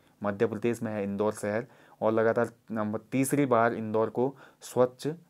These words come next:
शहर का अवार्ड दिया गया। इसके बाद आता है सबसे जो क्लीनेस्ट कैपिटल है भारत की, तो क्लीनेस्ट कैपिटल का जो अवार्ड जीता वो जीता भोपाल ने,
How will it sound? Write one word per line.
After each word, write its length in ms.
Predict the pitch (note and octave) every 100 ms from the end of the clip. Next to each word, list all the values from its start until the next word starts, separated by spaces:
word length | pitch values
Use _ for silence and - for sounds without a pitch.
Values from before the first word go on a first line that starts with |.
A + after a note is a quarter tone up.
| -
शहर 340 | - G2+ G#2+
का 140 | A2+ G#2+
अवार्ड 300 | G2 G2 G2
दिया 160 | G#2
गया। 180 | G2+ A#2+ C#3+ _
इसके 180 | A#2 -
बाद 180 | B2 B2
आता 260 | A#2 A2 B2
है 160 | D3 - - -
सबसे 260 | B2 - C#3
जो 120 | C3+
क्लीनेस्ट 600 | C#3 B2+ C3 D3 D3+ -
कैपिटल 500 | - A2+ A#2+ A2 B2+
है 200 | A#2+ C#3 - _ -
भारत 320 | G2+ A2 A#2+
की, 160 | A#2+ B2 - _
तो 80 | -
क्लीनेस्ट 540 | - C3 C3+ C#3+ D3 -
कैपिटल 480 | A#2 A2+ B2 C3+
का 120 | C3 C3
जो 140 | B2+
अवार्ड 340 | A2 A2 A#2 B2
जीता 280 | A2+ A2+
वो 120 | A#2 A#2
जीता 220 | A2 A#2+
भोपाल 460 | G#2+ G2 - G#2 G#2
ने, 200 | F#2+